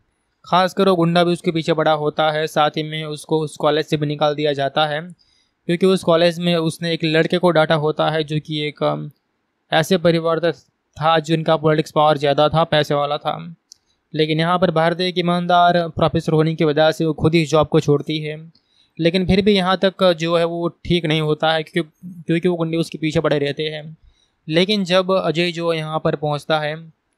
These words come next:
फिर उसके बाद जो है वो दोस्तों जो कहानी घटित होती है वह दोस्तों आपको फिल्म के अंदर आगे दिखाया गया है। इस मूवी की आउटस्टैंडिंग कहानी और इसका क्लाइमैक्स आपका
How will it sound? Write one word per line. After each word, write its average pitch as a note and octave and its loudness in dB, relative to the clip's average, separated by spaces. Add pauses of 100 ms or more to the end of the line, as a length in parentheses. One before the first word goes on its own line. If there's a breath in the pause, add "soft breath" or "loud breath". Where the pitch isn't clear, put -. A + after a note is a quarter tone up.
(120)
फिर E3 0
उसके F3 0
बाद E3 2
जो E3 -2
है E3 -2
वो D#3+ -4
दोस्तों D#3 -4 (520)
जो D#3+ 0
कहानी F3 0 (100)
घटित D3+ 0
होती D3 0
है D3+ -2 (300)
वह D3+ 0
दोस्तों E3 0
आपको D#3 -2
फिल्म D3+ -2
के D#3+ -4
अंदर D3 -4 (440)
आगे D#3+ 2
दिखाया C#3+ 0
गया C#3+ -2
है। D3+ -8 (1040)
इस F3 -2
मूवी G3+ 4
की A#3 -2
आउटस्टैंडिंग F#3 2
कहानी E3+ 0
और D#3+ 2
इसका D#3+ -2
क्लाइमैक्स D#3 0
आपका D3+ -4